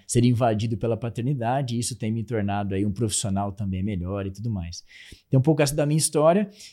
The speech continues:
e Inner Skills faz parte dessa história, né? Então, Inner Skills são habilidades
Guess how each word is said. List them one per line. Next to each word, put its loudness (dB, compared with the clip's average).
e 8
Inner 8
Skills 0
faz -2
parte 2
dessa -2
história, 2
né? 2
Então, 2
Inner 6
Skills -2
são 0
habilidades 2